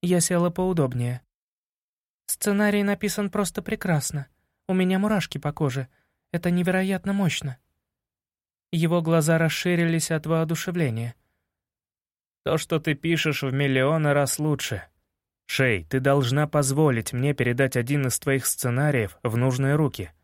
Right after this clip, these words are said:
вновь предложил он. "Ещё раз категорически нет. Сначала я хочу попробовать справиться самостоятельно, и, по-моему, я двигаюсь в правильном направлении". Он кивнул.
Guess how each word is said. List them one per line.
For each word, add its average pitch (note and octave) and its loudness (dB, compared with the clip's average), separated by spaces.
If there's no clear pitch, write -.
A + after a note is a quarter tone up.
вновь D3+ 0
предложил D#3 0
он. A2 -2
"Ещё F#3 0
раз F#3+ 2
категорически D#3+ -2
нет. B2+ -4
Сначала F#3 0
я D#3+ 2
хочу E3 -4
попробовать D#3+ -2
справиться D#3 -2
самостоятельно, B2+ -2
и, - 0
по-моему, G#3 2
я D#3+ 0
двигаюсь D3 -2
в - -12
правильном D#3 2
направлении". A#2 -2
Он D#3 4
кивнул. D3+ -2